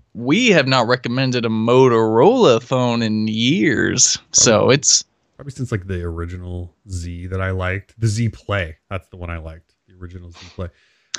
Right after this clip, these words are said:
Speaker 2: Um, the thing I would say to the Z three and Z four owners is, why do you like Motorola again? They created a, a line of phones for you and promised a bunch of mods and then failed to deliver any of those mods.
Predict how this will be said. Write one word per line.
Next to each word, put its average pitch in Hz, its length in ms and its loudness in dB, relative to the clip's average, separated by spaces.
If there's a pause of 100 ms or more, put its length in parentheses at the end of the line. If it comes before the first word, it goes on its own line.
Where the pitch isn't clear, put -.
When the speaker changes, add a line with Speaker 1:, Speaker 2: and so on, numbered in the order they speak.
(140)
Speaker 2:
Um, 135 480 -8
the 196 80 -6
thing 262 160 -2
I 262 40 2
would 220 140 2
say 190 120 2
to - 120 -2
the 127 100 0
Z 120 260 0
three 135 200 0
and 107 80 2
Z 107 140 0
four 117 360 -2
owners 98 280 -2
is, 90 200 -2
why 101 280 -4
do 190 80 -2
you 214 100 -2
like 214 220 -2
Motorola 208 520 0
again? 202 380 -2
They 147 160 0
created 156 480 0
a, 117 300 2
a 113 160 0
line 110 420 0
of 101 80 -2
phones 120 380 -2
for 107 240 -4
you 101 160 0
and 92 100 -4
promised 107 460 -4
a - 20 -14
bunch 98 240 -6
of 95 60 -8
mods 90 480 -6
and 87 100 -14
then 85 300 -8
failed 90 480 -6
to - 100 -20
deliver 85 580 -8
any 87 220 -8
of 85 80 -4
those 80 240 -6
mods. 82 480 -8